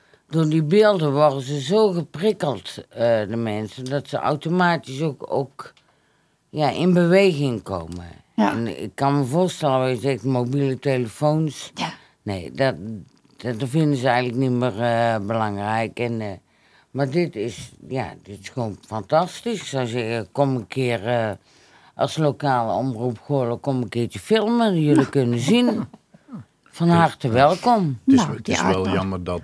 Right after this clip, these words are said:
Speaker 3: eh, dat dit soort voorzieningen, in, in, in, in, niet alleen in de Guldaakdorp, maar in al die huizen, dat die in feite niet meer betaald kunnen worden uit de gewone reguliere gelden voor de zorg.
Speaker 2: Ja.
Speaker 3: En dat, eh,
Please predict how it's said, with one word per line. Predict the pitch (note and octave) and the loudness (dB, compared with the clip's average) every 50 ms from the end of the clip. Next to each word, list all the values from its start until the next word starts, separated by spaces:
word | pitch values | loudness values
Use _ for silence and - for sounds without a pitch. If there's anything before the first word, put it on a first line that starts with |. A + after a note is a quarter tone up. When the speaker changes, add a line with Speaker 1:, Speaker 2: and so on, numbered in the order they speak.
| - - | -10 -12
Speaker 3:
eh, | F#2 F2+ E2+ E2 E2 E2 E2 _ _ _ _ _ _ _ _ _ _ _ _ _ _ _ _ _ _ _ _ | -10 -10 -8 -8 -8 -10 -12 _ _ _ _ _ _ _ _ _ _ _ _ _ _ _ _ _ _ _ _
dat | - F2+ D#2+ | -12 -8 -6
dit | - G2+ - | -6 -6 -6
soort | - - G2+ F2 - | -4 -6 -6 -6 -6
voorzieningen, | - - F#2+ D#2+ F2 G#2 A#2+ G#2+ F2+ E2 D2+ E2 F#2+ C3+ C#3+ - _ _ _ | -8 -8 -6 -4 -2 -2 -2 -2 -2 -4 -6 -6 -6 -8 -10 -12 _ _ _
in, | _ - - - | _ -14 -14 -14
in, | - F#2 F2 E2 - - F2 F2+ _ | -12 -12 -12 -12 -12 -14 -18 -18 _
in, | - G#2 - _ _ _ _ _ | -14 -16 -16 _ _ _ _ _
in, | - G#2 F#2 F2 F#2+ - - - | -14 -12 -10 -10 -10 -10 -8 -6
niet | G#2 G2 E2 | -6 -6 -4
alleen | F2+ F2+ F#2 F2 | -2 -2 -2 -2
in | F2 E2+ | -2 -4
de | E2 E2+ | -4 -2
Guldaakdorp, | F2 G2 F#2 F2 F2 E2 E2+ E2 - F2 D#2+ | -2 -2 -2 -2 -4 -4 -6 -6 -8 -8 -8
maar | E2 D#2+ | -8 -8
in | D#2+ | -8
al | E2 D#2+ E2 | -6 -6 -4
die | F2 F2+ E2 | -4 -4 -4
huizen, | D#2+ E2 D#2 D2+ D2+ E2 F#2+ G2 _ _ _ _ _ _ _ _ _ _ _ _ _ _ _ _ | -4 -6 -6 -8 -10 -14 -20 -20 _ _ _ _ _ _ _ _ _ _ _ _ _ _ _ _
dat | - F#2 - | -12 -10 -6
die | F#2+ | -6
in | F2+ F2 | -6 -4
feite | - G#2+ G2+ G2 - G2+ | -2 -2 -2 -2 -2 -4
niet | G2 A2 A2+ - | -4 -4 -4 -4
meer | - A#2 A2+ A2 A2 - - G2 E2+ | -4 -4 -2 -2 -4 -4 -6 -8 -12
betaald | F#2+ F2 - A2+ G#2+ G2 F#2+ - | -8 -4 -4 -4 -2 -4 -6 -6
kunnen | - G#2+ G#2 F#2+ | -6 -4 -4 -4
worden | F#2+ G2 G2 G2+ F#2 | -4 -4 -4 -4 -4
uit | D2 F#2 F2+ E2+ | -6 -6 -8 -8
de | - F2 | -10 -12
gewone | - - G2 G2 F#2 F2+ F2+ F2+ F2+ F2 D#2 F2+ | -10 -8 -6 -6 -4 -4 -4 -4 -4 -6 -6 -4
reguliere | F2 F#2 F#2 F2 F2 F2+ F#2+ F#2 F2+ E2 - | -4 -4 -4 -4 -4 -4 -4 -2 -2 -2 -2
gelden | G#3 F#3 G2+ F#2+ F#2+ - F2 | -2 0 0 0 0 -2 -6
voor | E2+ F2 F2+ | -6 -8 -8
de | D#2 D#2 | -8 -10
zorg. | - - A2+ G#2 - - D2 | -10 -8 -6 -6 -4 -4 -4
Speaker 2:
Ja. | D2+ D2+ D2 C#2+ B2+ - - _ _ _ _ _ _ _ _ - | -4 -4 -6 -8 -10 -16 -20 _ _ _ _ _ _ _ _ -10
Speaker 3:
En | - F2 F2 | -8 -6 -4
dat, | E2+ F2 E2+ - - _ | -4 -4 -6 -8 -10 _
eh, | - F#2+ E2+ E2+ E2 E2 | -10 -8 -8 -6 -6 -8